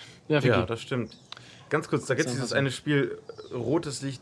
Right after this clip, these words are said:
Speaker 2: grünes Licht, beziehungsweise Red Light, Green Light,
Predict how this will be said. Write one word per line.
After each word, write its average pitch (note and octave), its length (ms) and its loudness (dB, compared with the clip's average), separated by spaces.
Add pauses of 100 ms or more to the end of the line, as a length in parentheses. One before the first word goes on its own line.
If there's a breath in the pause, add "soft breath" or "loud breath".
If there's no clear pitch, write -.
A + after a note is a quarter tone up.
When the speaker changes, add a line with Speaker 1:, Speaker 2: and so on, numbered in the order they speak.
(140)
Speaker 2:
grünes A#2+ 460 0
Licht, A2+ 340 -2
beziehungsweise G#2 420 -4
Red A#2+ 180 2
Light, A2 280 0
Green B2 300 -2
Light, G#2 340 2